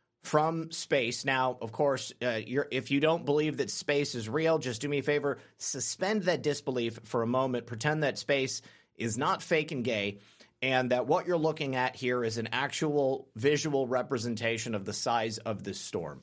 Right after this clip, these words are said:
Uh, now, for those of you who believe in space and believe that this is a, uh, a shot that is possible, feast your eyes upon this gigantic hurricane, uh, just now beginning to make landfall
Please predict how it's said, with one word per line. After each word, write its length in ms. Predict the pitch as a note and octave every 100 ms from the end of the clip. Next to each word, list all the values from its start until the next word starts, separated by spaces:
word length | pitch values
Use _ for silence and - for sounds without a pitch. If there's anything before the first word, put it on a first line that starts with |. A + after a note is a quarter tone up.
| - - -
Uh, 180 | - A2
now, 200 | G#2+ B2+
for 120 | B2 C#3+
those 220 | F3 D#3
of 100 | D3+
you 140 | D3
who 120 | C#3
believe 420 | B2 B2+ D#3+ G3 F3
in 100 | D3+
space 440 | - E3 E3 E3
and 120 | B2
believe 280 | B2+ C#3+ B2
that 120 | A2
this 240 | C3+ C3+ -
is 260 | B2 A2+
a, 260 | B2 A#2 A2+
uh, 200 | G2+ G2+
a 40 |
shot 400 | G2 - C3 B2+
that 120 | A2
is 140 | F2+ -
possible, 600 | - D#3 D#3+ E3+ E3+ E3+ - - - _
feast 380 | - F3 G#3 -
your 160 | F#3 F3
eyes 340 | D#3 D#3 C#3
upon 580 | A#2 - C#3 C#3 C#3 C3+ -
this 400 | G#2+ G2+ - - G2+
gigantic 1080 | G2 A2 G2+ F2+ F#2 F#2+ B2+ F3+ F#3+ F#3 D#3+
hurricane, 680 | D3 C#3+ A#2 - F#2 F2 F2+ _ _ _ -
uh, 180 | A2
just 400 | G2+ G#2+ E3 E3+
now 240 | D#3+ D3 C#3+
beginning 360 | B2 C#3 B2+
to 100 | A2+
make 180 | A#2+ A2+
landfall 720 | A2 A#2+ B2+ B2 G#2 E2 D#2+